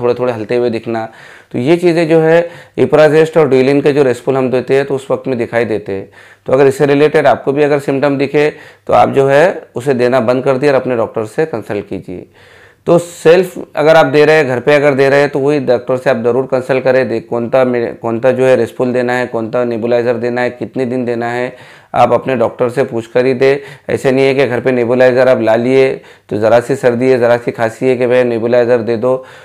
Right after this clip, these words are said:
तो ऐसा ना करें, क्योंकि ये केमिकल है, इनके साइड इफेक्ट होना ही होना है। ये जो है अ, सिर्फ ज़रूरत के वक्त ही देना है और कितने वक्त देना है, ये आपका डॉक्टर तय करता है। ये आले से चेक करके कितना कफ है,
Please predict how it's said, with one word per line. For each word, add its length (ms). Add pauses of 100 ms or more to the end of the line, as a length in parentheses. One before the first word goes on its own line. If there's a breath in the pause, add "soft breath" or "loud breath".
(100)
तो 80
ऐसा 240
ना 200
करें, 420 (280 loud breath)
क्योंकि 200
ये 160
केमिकल 520
है, 380 (260 loud breath)
इनके 340
साइड 260
इफेक्ट 320
होना 200
ही 80
होना 280
है। 300 (540 loud breath)
ये 240
जो 180
है 420 (600)
अ, 500
सिर्फ 240
ज़रूरत 380
के 60
वक्त 320
ही 60
देना 320
है 300 (260 loud breath)
और 100
कितने 320
वक्त 180
देना 260
है, 200
ये 80
आपका 220
डॉक्टर 320
तय 200
करता 340
है। 240 (300 loud breath)
ये 160
आले 280
से 160
चेक 280
करके 260
कितना 380
कफ 300
है, 140